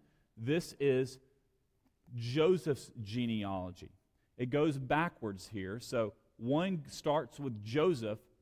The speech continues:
thought to be of Joseph, and goes all the way to Adam, the first man. Matthew's genealogy here starts with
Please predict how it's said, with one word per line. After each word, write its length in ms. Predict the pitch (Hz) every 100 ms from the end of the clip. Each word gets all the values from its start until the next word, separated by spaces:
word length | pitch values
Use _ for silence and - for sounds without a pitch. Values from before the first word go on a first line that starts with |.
| _ -
thought 300 | 160 170 -
to 60 | 156
be 140 | 139
of 100 | 131
Joseph, 380 | 107 117 107 120 -
and 100 | 123
goes 220 | 135 123
all 240 | - 131 147
the 100 | 151
way 300 | 135 120 123 -
to 220 | 123 - _ _
Adam, 440 | 131 127 123 170 175 123
the 80 |
first 320 | 117 135 147 147
man. 420 | 127 120 131 156 _ _ _ _ _
Matthew's 580 | 117 143 170 196 214 156
genealogy 760 | - 156 139 120 117 113 113
here 220 | 107 113 120
starts 460 | - 147 147 -
with 180 | 135